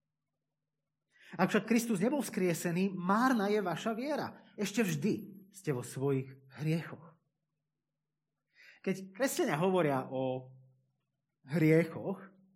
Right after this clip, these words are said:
a o Kristovi a odpustení, tak väčšinou povedia vetu: „Ježiš zomrel za tvoje hriechy.“ To je pravda, ale tu sa zdá, ako keby Pavol išiel ešte trochu ďalej.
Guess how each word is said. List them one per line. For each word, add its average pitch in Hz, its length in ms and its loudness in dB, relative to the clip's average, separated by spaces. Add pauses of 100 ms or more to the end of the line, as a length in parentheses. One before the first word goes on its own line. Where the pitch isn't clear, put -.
(120)
a 139 160 0
o 117 120 -6
Kristovi 160 680 0
a 127 160 -2
odpustení, 156 480 -4
tak 170 120 -2
väčšinou 190 260 -2
povedia 180 260 2
vetu: 165 320 0 (400)
„Ježiš 185 560 0
zomrel 127 640 -4 (160)
za 123 160 -10
tvoje 117 320 -8
hriechy.“ 101 320 -12 (2250)
To 247 120 0
je - 40 -2
pravda, 165 600 0
ale 156 160 2
tu 190 120 -4
sa 185 60 -2
zdá, 190 240 -4
ako 190 80 -12
keby 190 180 -4
Pavol 202 300 -2
išiel 208 220 -4
ešte 196 180 -6
trochu 226 220 -6
ďalej. 151 420 -4